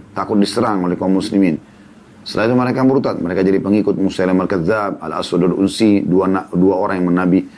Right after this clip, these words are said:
mengaku dirinya sebagai nabi palsu yang diperangi juga oleh Abu Bakar. Dan mereka-mereka ini nanti datang hari kiamat nih, dikatakan oleh Nabi sallallahu alaihi wasallam. Mereka akan datang pada hari kiamat nanti,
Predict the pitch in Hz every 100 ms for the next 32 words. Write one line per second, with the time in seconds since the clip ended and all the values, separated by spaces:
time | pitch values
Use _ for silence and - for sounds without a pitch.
0 | - 85 95 98 87 87 95 95 90 87
1 | 87 90 95 113 104 90 - 120 123 117
2 | 117 113 110 113 143 107 - - - -
3 | - - - - - - - - - -
4 | 87 95 110 120 127 135 131 127 202 165
5 | 110 113 - - 110 147 156 135 123 143
6 | 139 117 78 92 71 - 92 113 123 107
7 | 90 92 90 90 80 87 71 - - -
8 | - - - - - - - - 104 110
9 | 110 107 113 107 147 123 110 104 98 101
10 | 98 87 90 80 285